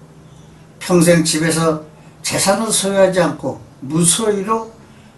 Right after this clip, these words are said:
가난하게 살았습니다. 그의 삶의 목적은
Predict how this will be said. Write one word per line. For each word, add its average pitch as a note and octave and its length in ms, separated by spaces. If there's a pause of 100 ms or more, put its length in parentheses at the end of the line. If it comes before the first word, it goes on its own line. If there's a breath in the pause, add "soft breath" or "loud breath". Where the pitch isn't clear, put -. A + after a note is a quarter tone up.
가난하게 F3+ 480
살았습니다. E3 680 (880)
그의 A3+ 260
삶의 G3 360
목적은 F3+ 720